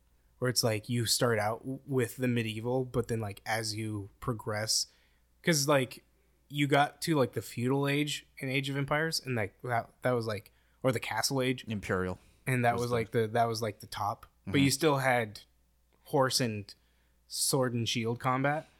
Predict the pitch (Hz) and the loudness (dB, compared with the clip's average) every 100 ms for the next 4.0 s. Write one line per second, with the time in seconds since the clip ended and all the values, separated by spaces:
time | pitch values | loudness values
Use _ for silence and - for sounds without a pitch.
0 | _ _ _ - 143 147 131 131 113 98 | _ _ _ 2 2 2 2 2 2 -2
1 | - - 143 131 - 139 135 120 120 123 | -10 -4 0 2 4 4 4 2 0 0
2 | 131 131 135 135 139 143 127 120 113 113 | 0 2 4 4 4 0 0 0 0 -2
3 | 107 - 113 - 113 - 120 110 101 | -4 -4 -4 -4 -6 -4 -2 0 -2